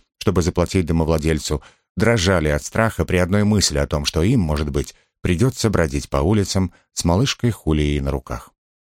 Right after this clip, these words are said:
Когда набиралось двадцать пять песет, квартирная плата, они вздыхали с облегчением. «Ещё один месяц», думали они про себя.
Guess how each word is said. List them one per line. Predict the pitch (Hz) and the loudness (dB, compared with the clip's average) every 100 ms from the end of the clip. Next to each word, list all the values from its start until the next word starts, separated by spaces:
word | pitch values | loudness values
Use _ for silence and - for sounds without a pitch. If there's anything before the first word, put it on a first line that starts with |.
| _ - | _ -2
Когда | 95 90 110 | -2 2 2
набиралось | 110 92 95 101 95 - - | 2 2 2 2 0 -2 -4
двадцать | 87 92 98 - - | -2 0 0 -2 -6
пять | - 87 - | -2 -2 -2
песет, | 80 - 110 101 - _ _ _ _ | -2 0 0 -2 -8 _ _ _ _
квартирная | - 80 - 78 80 85 | 0 0 0 0 2 0
плата, | - 78 - - _ _ _ - | 0 -4 -4 -12 _ _ _ -2
они | 117 127 | 2 2
вздыхали | 107 87 98 98 90 | 2 0 0 0 0
с | 85 80 | 0 0
облегчением. | 76 - 71 65 64 58 _ _ _ _ _ - | -2 -2 -4 -4 -10 -14 _ _ _ _ _ 0
«Ещё | 87 80 - 147 | 2 4 4 4
один | 131 76 80 78 | 2 0 0 0
месяц», | 69 - 67 - _ - | 0 -2 -4 -10 _ -6
думали | 80 110 101 | 0 2 4
они | 90 78 76 | 2 0 -2
про | 73 | -4
себя. | - 60 60 | -6 -6 -10